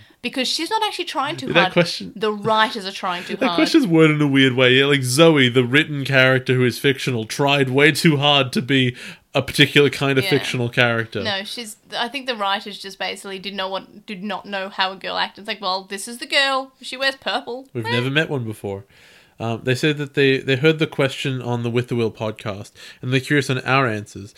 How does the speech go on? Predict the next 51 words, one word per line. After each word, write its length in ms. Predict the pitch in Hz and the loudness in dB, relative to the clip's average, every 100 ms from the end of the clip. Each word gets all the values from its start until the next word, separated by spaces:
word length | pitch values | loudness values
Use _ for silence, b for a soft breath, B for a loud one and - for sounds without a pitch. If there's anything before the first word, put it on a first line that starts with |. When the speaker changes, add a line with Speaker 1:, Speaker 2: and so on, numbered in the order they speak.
| B B | B B
Speaker 2:
"Frontier 340 | - 160 262 285 | -4 0 2 2
is 120 | 208 | 2
a 40 | |
show 440 | - 143 135 165 - | 2 2 4 2 2
with 320 | 135 127 135 | 2 2 -2
just 320 | 123 165 - | 2 2 2
the 80 | 170 | -2
kids, 480 | - 123 104 107 - b b _ | 2 0 0 -6 -18 b b _
and 240 | 139 131 127 | 0 2 4
that's 280 | 131 - | 2 0
a 80 | 120 | -10
problem. 680 | 120 131 110 107 104 104 127 b b - | -4 0 0 -2 -8 -10 -16 b b -6
How 180 | 151 | -2
do 100 | 165 | 0
you 180 | 202 202 | 0 0
think 360 | 170 165 156 - | 0 0 -2 -2
a 120 | 143 | -2
show 320 | 131 - 139 131 | 0 2 2 2
with 140 | 127 | 0
just 280 | 143 143 - | 0 0 -2
the 80 | 120 | -2
Digimon 560 | 135 131 139 123 110 | 0 2 2 2 -2
would 140 | 110 117 | -4 -4
go 220 | 104 98 | -2 -4
over? 320 | 107 98 110 - b b b - | -8 -10 -14 -18 b b b -6
Um, 220 | 117 123 | -2 -2
granted, 420 | 123 156 160 127 - | 0 0 0 -2 -2
X 240 | 139 - | -2 2
Evolution 540 | 147 127 127 - 120 113 | 2 4 2 0 -4 -6
wasn't 460 | 113 120 123 135 143 | -2 0 0 -4 -2
great, 420 | 220 147 131 - B B B 127 | 2 2 2 -2 B B B -2
and 160 | 135 | -2
the 60 | 131 | 0
partner 320 | 147 156 160 | 0 0 0
dynamic 440 | 147 139 135 131 | 0 2 0 0
would 160 | 127 120 | -2 -2
still 300 | - 143 143 | -2 0 2
be 100 | 131 | 2
missing, 540 | 139 175 - 113 107 B B B 120 | 2 0 0 -4 -6 B B B -2
uh, 140 | 120 | -2
so 160 | - 139 | 2 0
they 60 | |
still 200 | 127 180 | 2 -2
th-, 200 | 170 - | -4 -2
they 100 | 143 | 2
don't 140 | 151 165 | 4 2
think 120 | 135 | 0
it 40 | |
would 160 | 117 113 | -2 -4
be 80 | 110 | -2
good, 420 | 139 120 101 | 0 0 -2